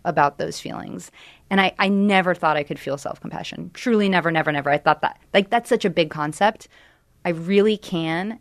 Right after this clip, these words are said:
And it's made me so much more compassionate towards everyone else because I know how bad those things feel.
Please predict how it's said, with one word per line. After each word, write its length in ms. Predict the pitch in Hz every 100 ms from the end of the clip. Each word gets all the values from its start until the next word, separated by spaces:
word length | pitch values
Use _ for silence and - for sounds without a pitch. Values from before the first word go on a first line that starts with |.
| -
And 120 | 180
it's 200 | 180 -
made 260 | 170 170 165
me 180 | 180 185
so 500 | - - 220 208 202
much 260 | 202 196
more 140 | 185 180
compassionate 720 | 175 175 156 156 - 165 -
towards 260 | - 156 -
everyone 380 | 165 160 160 151
else 460 | 147 147 202 - - _ _ -
because 260 | - 190
I 80 | 175
know 380 | 175 170 165 170
how 180 | 170 165
bad 440 | 139 156 143 147
those 240 | 139 147 -
things 300 | 151 156 -
feel. 460 | 151 - - 175